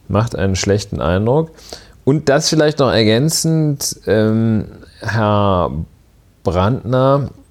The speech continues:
ist aus Thüringen in den Deutschen Bundestag, äh, hinzugestoßen, ist aber gebürtiger Nordrhein-Westfale aus Herten.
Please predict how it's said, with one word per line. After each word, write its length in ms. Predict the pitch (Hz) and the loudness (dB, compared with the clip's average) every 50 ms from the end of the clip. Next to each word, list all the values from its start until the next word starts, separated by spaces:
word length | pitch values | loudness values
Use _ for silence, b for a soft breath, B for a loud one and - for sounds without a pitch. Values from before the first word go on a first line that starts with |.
| - _ _ _ _ _ _ _ _ _ _ _ _ _ - - - - - - | -20 _ _ _ _ _ _ _ _ _ _ _ _ _ -20 -18 -18 -10 -4 -2
ist 280 | 143 151 - - - | 0 0 0 -2 -2
aus 220 | - 107 104 98 - | 0 0 0 0 0
Thüringen 720 | - - 135 147 143 151 151 147 143 143 143 139 131 113 | 0 2 2 4 4 2 2 0 0 0 -2 -2 -4 -4
in 160 | - - 110 | -4 -4 -2
den 160 | 117 113 113 | 0 0 2
Deutschen 340 | 104 98 110 120 - 127 117 | 2 2 2 2 0 -2 -2
Bundestag, 800 | 110 127 139 143 135 - - 139 123 123 123 123 120 - - - | 0 0 0 0 0 -2 0 0 2 2 0 0 -2 -6 -8 -6
äh, 400 | 92 98 98 107 101 95 82 78 | -4 -2 0 2 2 2 2 0
hinzugestoßen, 1000 | 104 110 101 - 131 131 139 143 - - - 135 135 143 151 147 - 151 147 139 B B B B B B B B B B B B B B B B _ _ _ | -2 -2 -2 -4 -4 -2 -2 -2 -4 -2 -2 0 2 2 2 0 0 -2 -4 -4 B B B B B B B B B B B B B B B B _ _ _
ist 320 | - 113 - - - - - | -2 -2 -2 -2 -4 -2 0
aber 340 | 117 113 113 113 110 113 113 | 2 2 4 4 4 4 2
gebürtiger 480 | 104 98 110 117 117 - 131 113 107 | 2 2 2 0 2 2 2 2 2
Nordrhein-Westfale 800 | 101 101 110 113 117 95 98 98 - - - 104 98 107 104 85 | 2 2 2 2 2 2 2 0 -2 -4 -4 -2 0 2 2 2
aus 220 | 62 73 92 - - | 2 0 0 -2 -2
Herten. 640 | - 110 104 - - - - - 73 71 65 73 | -2 -2 -2 -2 -4 -4 -4 -4 -4 -4 -4 -6